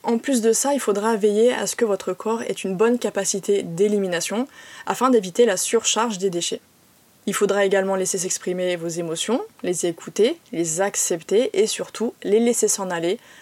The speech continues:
afin qu'elles ne viennent pas s'extérioriser sous la forme de mots physiques. Idem pour les relations sociales toxiques, il faudra apprendre à vous en défaire et à vous en protéger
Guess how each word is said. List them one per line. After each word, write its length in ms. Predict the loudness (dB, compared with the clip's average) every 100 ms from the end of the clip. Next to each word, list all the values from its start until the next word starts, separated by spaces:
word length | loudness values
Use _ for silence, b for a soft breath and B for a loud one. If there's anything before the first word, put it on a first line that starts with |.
| B
afin 360 | -2 0 0 0
qu'elles 200 | 0 -4
ne 60 | -2
viennent 200 | -2 -2
pas 160 | 0
s'extérioriser 1000 | 2 2 0 -2 0 0 -2 -4 0 0 -2
sous 240 | -4 0
la 140 | 0
forme 260 | 0 -2 -2
de 80 | -2
mots 140 | -2
physiques. 520 | -4 -4 -6 -8 -14 -20 _ _ _ _
Idem 280 | 4 6 4
pour 140 | 4
les 60 | 2
relations 420 | 4 2 2 -4
sociales 420 | -6 -4 -2 -2
toxiques, 540 | -2 -2 -2 -2 -6 -10
il 80 | -8
faudra 280 | -2 0 0
apprendre 300 | 0 -2 -2
à 20 |
vous 200 | -2 -2
en 80 | 0
défaire 480 | 2 2 0 -2 -2 0
et 80 |
à 60 | 0
vous 200 | -2 -6
en 80 | -6
protéger 560 | -6 -2 -2 0 -2